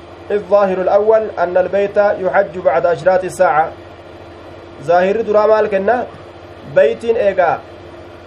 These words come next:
mallattoon qiyaamaadhaa dhufte boodallee ni hajjamaa jechuu kenna. وظاهر الثاني، zaahirri dubbii lammeessituudha, أنه لا يحج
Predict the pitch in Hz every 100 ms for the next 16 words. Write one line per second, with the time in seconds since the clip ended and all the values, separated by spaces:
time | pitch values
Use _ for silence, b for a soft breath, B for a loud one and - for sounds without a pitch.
0 | - - 175 185 185 220 208 190 185 180
1 | 185 202 - 147 175 196 196 196 214 240
2 | 233 - - - - 143 180 180 175 156
3 | 175 170 160 170 202 196 202 180 147 127
4 | - - - - - - - - - -
5 | - - - - - - - 165 185 240
6 | 208 202 220 220 196 185 - 185 190 214
7 | 190 175 202 196 180 175 202 180 196 214
8 | 185 175 170 170 180 190 180 175 185 185